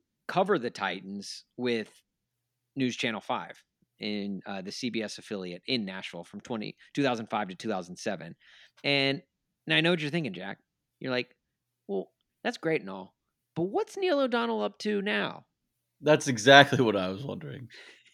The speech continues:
Speaker 1: Which I'm glad, I'm glad, because I'm
Speaker 2: Neil
Speaker 1: here to tell
Speaker 2: O'Donnell,
Speaker 1: you.
Speaker 2: Neil O'Donnell sounds like the name of a milkman or, or a, a U S P S delivery man, you know, one of those.
Speaker 1: "Hey,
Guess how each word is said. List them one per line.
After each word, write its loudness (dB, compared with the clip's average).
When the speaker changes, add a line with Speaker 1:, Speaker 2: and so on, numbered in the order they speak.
Speaker 1:
Which -2
I'm 0
glad, 2
I'm -2
glad, 0
because 0
I'm 0
Speaker 2:
Neil 8
Speaker 1:
here 12
to -
tell 12
Speaker 2:
O'Donnell, 6
Speaker 1:
you. -6
Speaker 2:
Neil 0
O'Donnell 6
sounds 2
like 2
the 0
name 2
of 2
a 2
milkman 0
or, 4
or 6
a, 8
a 4
U 6
S 8
P 4
S 4
delivery 0
man, -6
you -10
know, -4
one 4
of 4
those. 2
Speaker 1:
"Hey, -2